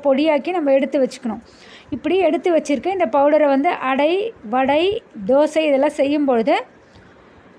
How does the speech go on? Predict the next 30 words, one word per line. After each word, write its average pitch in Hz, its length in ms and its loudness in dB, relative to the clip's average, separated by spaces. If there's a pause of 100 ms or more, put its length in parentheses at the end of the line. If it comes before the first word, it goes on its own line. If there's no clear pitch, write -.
(680)
மாவு 311 320 2
கூட 320 140 4 (140)
கொஞ்சமா 320 320 0
நம்ம 302 140 0 (100)
கலந்து 294 300 2 (200)
செஞ்சோன்னா 311 480 0
ரொம்பவுமே 320 380 2
வந்து 302 180 0
மொறுமொறுப்பாகவும் 311 640 2
இருக்கும். 392 340 -4
ஹோட்டல் 320 420 0
டேஸ்ட்ல 294 340 0 (100)
நமக்கு 262 320 -2
வந்து 277 160 -2 (120)
கிடைக்க 277 380 0 (100)
வாய்ப்பு 269 260 0
இருக்கு. 254 160 0
அதே 285 100 -2
போல 359 180 -2
தோசையை 320 380 0
சுடும் 277 240 0
பொழுதும் 311 300 2 (800)
நல்லா 311 300 0
வந்து 294 200 -2 (720)
ரோஸ்ட்டாக 311 520 2
வந்து 285 160 0 (120)
தோசை 302 280 2 (100)
கிடைக்கிறதுக்கு 262 580 -2
இது 320 140 -2
உங்களுக்கு 277 320 -2